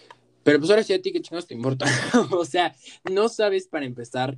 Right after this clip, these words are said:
qué es lo que arrojó a esta persona a llegar a esta situación, no sabes qué es lo que es, y de lo que se trata el body positivity es aceptar que existe una diversidad de cuerpos, ¿no?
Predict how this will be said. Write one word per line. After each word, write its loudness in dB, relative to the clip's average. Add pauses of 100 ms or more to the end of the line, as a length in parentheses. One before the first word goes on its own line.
qué 0
es -8
lo -4
que -12
arrojó -12
a -8
esta -14
persona -14
a -16
llegar -8
a -10
esta -18
situación, -14 (360)
no 4
sabes 2
qué 0
es -2
lo 2
que -2
es, -6
y 6
de 6
lo 4
que -4
se 0
trata 0
el 4
body 2
positivity -6
es -2
aceptar -4
que -2
existe -8
una 2
diversidad -4
de -12
cuerpos, -6
¿no? -6